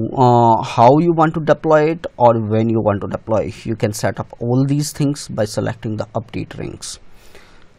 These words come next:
So new feature and the quality update include the content of all previous updates. So if you are selecting the, uh,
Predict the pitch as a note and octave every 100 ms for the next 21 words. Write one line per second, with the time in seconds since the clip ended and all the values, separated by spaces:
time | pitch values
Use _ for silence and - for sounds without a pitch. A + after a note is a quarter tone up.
0 | _ - F3 D3 B2+ F#3 F#3 F#3 G3+ D3+
1 | - D3 D3 - D3 C3 C3+ D3 D#3+ C3+
2 | A#2+ C#3 D3+ D3+ C3 B2 C#3+ C#3+ D#3 D#3
3 | D3 D#3 C3+ B2 C3 - D3+ D#3+ - -
4 | B2 - - A#2+ A#2+ - A#2 A2 A2 -
5 | - - - F2 D#2+ - - - B2 -
6 | B2+ A#2+ - A2+ A2+ B2+ C3 D#3+ D3 D3
7 | C#3 - - B2+ A2+ A2 A2